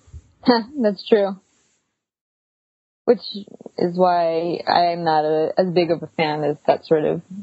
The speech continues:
uh, game, because I do like having a narrative, even, you know, even if you have some little side stories. You know, Final Fantasy six does have a through line. You do have a goal, and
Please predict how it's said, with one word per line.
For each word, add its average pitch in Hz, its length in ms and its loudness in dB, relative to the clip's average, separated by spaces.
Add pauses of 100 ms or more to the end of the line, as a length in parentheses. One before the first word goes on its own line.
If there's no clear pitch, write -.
(240)
uh, 147 280 2
game, 151 400 -2
because 214 280 0
I 240 100 0
do 277 180 -2
like 226 180 0
having 185 260 0
a 165 60 -2
narrative, 165 720 0
even, 180 720 0
you - 240 2
know, 160 300 -2 (1000)
even 254 200 4
if 233 80 -2
you 240 100 0
have 208 400 -4 (380)
some 190 420 0
little 180 320 2
side 156 240 0
stories. 156 540 0 (140)
You 196 160 0
know, 160 120 2
Final 175 240 0
Fantasy 185 380 -2
six - 280 0 (360)
does 185 200 2
have 180 220 0
a 170 40 -6
through 175 300 0
line. 160 440 0
You 175 120 0
do 185 100 4
have 196 120 0
a 180 80 -2
goal, 180 800 0
and 165 600 -2